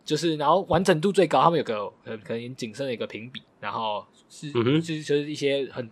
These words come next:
Speaker 1: 很，就是音乐制作团队去做评比。那第一名的还会去帮你拍一个发行单曲，
Speaker 2: 嗯。
Speaker 1: 然后甚至拍一个这个，协助拍摄这个M V。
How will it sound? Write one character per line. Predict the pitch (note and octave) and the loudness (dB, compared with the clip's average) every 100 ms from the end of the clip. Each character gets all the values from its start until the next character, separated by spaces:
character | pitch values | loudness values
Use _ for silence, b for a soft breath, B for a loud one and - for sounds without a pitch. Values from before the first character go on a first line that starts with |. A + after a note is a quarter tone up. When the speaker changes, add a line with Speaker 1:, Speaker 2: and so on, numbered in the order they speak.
| - | -8
Speaker 1:
很， | A#2+ G#2+ | -8 -8
就 | - C3+ | -8 -6
是 | C#3+ C3 B2+ | -6 -6 -6
音 | C#3 | -2
乐 | D#3+ | -2
制 | D3+ | 0
作 | D3+ E3 | 4 4
团 | - A2 | 4 -2
队 | C3+ | -4
去 | C#3 | 0
做 | C#3 | -2
评 | A#2+ A2 B2 | -2 -8 -14
比。 | - b b b _ | -16 b b b _
那 | C3 A#2 A2 _ _ _ - | -4 -2 -4 _ _ _ -2
第 | F#3 | 4
一 | G3+ | 4
名 | D#3 A#2 | 4 2
的 | A#2 F#2+ _ | 0 -2 _
还 | A#2 C3 | -2 6
会 | F3 | 6
去 | D3+ D#3 | 6 2
帮 | C3+ | 0
你 | A2 | -2
拍 | - A2+ | -4 -4
一 | |
个 | A2 F#2+ - _ _ | -4 -6 -8 _ _
发 | - B2+ | -2 -2
行 | B2+ A2 | -2 -4
单 | A#2 | -6
曲， | A#2+ F#2+ | -6 -10
Speaker 2:
嗯。 | - | -8
Speaker 1:
然 | G#2 | -8
后 | |
甚 | B2 | -6
至 | A#2+ | -6
拍 | - D3 E3 | -2 2 2
一 | C#3 | 2
个 | A#2 F#2 | 0 -2
这 | - A#2 | -8 -8
个， | G#2 F#2 - | -6 -6 -8
协 | - B2+ | -10 -2
助 | E3+ | 0
拍 | C#3+ C3 | 2 0
摄 | D#3+ | 0
这 | B2 | 0
个 | A#2 G2+ - _ _ | -4 -8 -10 _ _
M | A2 G#2 | -16 -14
V。 | G#2 | -16